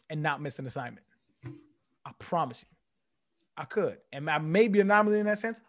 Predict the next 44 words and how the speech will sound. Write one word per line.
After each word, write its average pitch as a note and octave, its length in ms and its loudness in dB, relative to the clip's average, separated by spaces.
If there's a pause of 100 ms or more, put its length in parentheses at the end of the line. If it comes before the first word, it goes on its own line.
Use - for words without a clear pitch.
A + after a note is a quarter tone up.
but D#3 340 2 (320)
the D#3+ 80 -2
majority G#3+ 360 6
of - 60 2
cats G#3+ 240 2
is F3 60 -8
like, E3 120 -4
"It's - 180 -10
not, D#3 280 -6
it's E3+ 180 -12
not, D#3+ 240 -2 (120)
it's C#3 160 -14
not B2+ 200 -6
rocket A#2 260 -12
science, C3+ 300 -18
dog. - 240 -16 (320)
He G#3+ 200 -2
does G#3 200 8
this, F#3 200 2
I D3+ 140 2
do C#3 180 -8
this. G#2+ 340 -18 (160)
You F3 180 -8
call G#3 220 8
this, G3+ 220 2
he F#3 120 -6
does E3+ 180 -4
this, E3 180 -6
I D3 100 -2
do C#3 160 -8
this. A#2+ 260 -12
It's D#3+ 160 -16
not A#3+ 180 -10
hard F3+ 360 -4
stuff." C3+ 320 -4 (720)
The D#3 80 -4
majority F3 360 2
of F#3+ 40 0
the - 40 -8
time F3 240 2
is, C3+ 220 -8
is D3 120 -8
just D3+ 300 -6
spent E3+ 340 -2